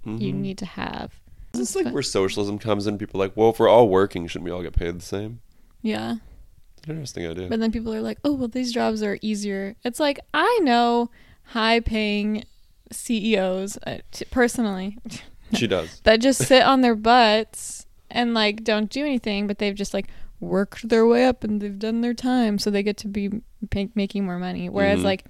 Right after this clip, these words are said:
Speaker 1: customer service workers are busting their butts, literally taking years off their life worth of stress, like,
Speaker 2: Mm-hmm.
Speaker 1: crying in the back.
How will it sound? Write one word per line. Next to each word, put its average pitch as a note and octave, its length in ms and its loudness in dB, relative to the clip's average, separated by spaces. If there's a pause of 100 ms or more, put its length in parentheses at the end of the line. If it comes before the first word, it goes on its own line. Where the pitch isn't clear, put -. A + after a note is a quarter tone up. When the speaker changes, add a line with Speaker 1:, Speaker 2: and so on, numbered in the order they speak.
(540)
Speaker 1:
customer A3 320 0
service A#3 360 0
workers F#3 380 -4
are G3+ 80 -2
busting G3+ 360 -2
their G3+ 160 -2 (140)
butts, G3+ 520 0 (440)
literally A#3 420 6
taking A#3 400 2
years G#3 220 4
off G3+ 180 2
their G#3 160 2
life F#3+ 240 -2
worth F#3+ 180 -4
of G3 80 -14
stress, - 640 -6 (100)
like, G3+ 120 0
Speaker 2:
Mm-hmm. G3+ 160 2
Speaker 1:
crying G#3 380 4
in G3 140 0
the F#3+ 60 -4
back. F#3 380 -4